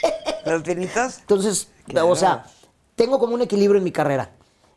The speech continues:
Speaker 2: y eso es, ha sido mágico. Cuando, no, no me mueve nomás el dinero, para nada, en absoluto.
Speaker 1: No, no, no, es
Speaker 2: Me mueve
Speaker 1: pasión.
Speaker 2: que me guste un proyecto, que me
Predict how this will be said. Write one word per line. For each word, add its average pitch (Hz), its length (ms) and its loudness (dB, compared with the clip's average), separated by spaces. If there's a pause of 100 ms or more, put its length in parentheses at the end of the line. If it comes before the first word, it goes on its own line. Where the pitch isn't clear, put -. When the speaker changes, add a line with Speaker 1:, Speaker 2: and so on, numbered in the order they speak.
(180)
Speaker 2:
y 180 140 0
eso 196 180 -2
es, 160 160 -4
ha 185 100 2
sido 180 240 0
mágico. 165 440 -6 (680)
Cuando, 151 360 -2
no, 185 280 2
no 185 160 0
me 208 120 2
mueve 202 360 2
nomás 156 320 -4
el 151 80 -6
dinero, 135 260 -2
para 131 220 0
nada, 139 360 -2
en 110 140 -10
absoluto. 135 500 -6
Speaker 1:
No, 143 80 -10
no, 139 100 -12
no, 139 40 -8
es 135 60 -12 (100)
Speaker 2:
Me 156 120 -2
mueve 175 240 2
Speaker 1:
pasión. 151 60 -2
Speaker 2:
que 175 80 0
me 143 140 -2
guste 165 280 2
un 175 60 0
proyecto, 143 720 0
que - 120 -10
me 98 260 -14